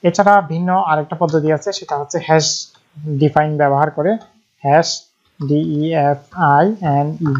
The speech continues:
hash define, তারপর হচ্ছে pi space three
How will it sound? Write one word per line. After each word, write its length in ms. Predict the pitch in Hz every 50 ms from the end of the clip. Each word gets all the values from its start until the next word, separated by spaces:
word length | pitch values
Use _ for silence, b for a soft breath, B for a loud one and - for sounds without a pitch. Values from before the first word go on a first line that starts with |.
| - -
hash 260 | 151 143 139 135 131
define, 480 | 139 143 135 - 156 156 175 202 214 226 _ _ _ _ _ _ _ _ _ - - - _ _ _ _ _ _ _
তারপর 260 | - 156 143 135 143
হচ্ছে 240 | 139 143 139 - 170
pi 720 | 160 - _ 151 147 147 147 143 135 139 160 190 226 240 240 _ _ _ _ _ _ - - - 151
space 680 | - - - _ 165 180 226 220 - - - - - _ _ _ _ _ _ _ _ _ _ _ _ _ _ _ _
three 240 | - 156 147 147